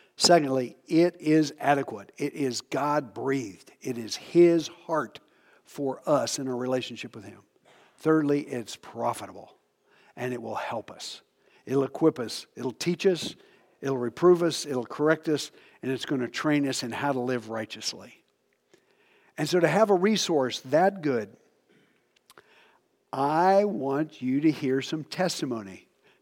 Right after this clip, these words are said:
Come on up, Brother Scott. This church supports a very important ministry, the Gideon Ministry. And as I've been getting to know Brother S-, Scott, knowing how important Gideon's is to him and to others,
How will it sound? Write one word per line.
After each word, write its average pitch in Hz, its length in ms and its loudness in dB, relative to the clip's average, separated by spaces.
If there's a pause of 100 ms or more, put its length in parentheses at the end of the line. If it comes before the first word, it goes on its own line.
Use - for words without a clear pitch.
(280)
Come 131 160 -6
on 131 140 0
up, 120 180 0
Brother 107 200 -6
Scott. 117 360 -10 (1600)
This 202 200 6
church 202 300 2
supports 175 680 0
a 131 100 -4
very 170 580 2
important 180 460 -2
ministry, 165 520 0 (180)
the 156 80 -4
Gideon 160 380 6
Ministry. - 500 -10 (540)
And 151 180 2
as 143 500 0 (100)
I've 185 320 -14
been 139 380 -4
getting 139 220 -4
to 147 100 -2
know 143 240 4
Brother 135 280 -4
S-, - 180 -14 (600)
Scott, 165 480 2 (1300)
knowing 165 340 4
how 165 220 4
important 151 440 0
Gideon's 143 480 2
is 135 220 0
to 120 100 -8
him 170 360 -2
and 123 200 -12
to 131 120 -6
others, 151 420 0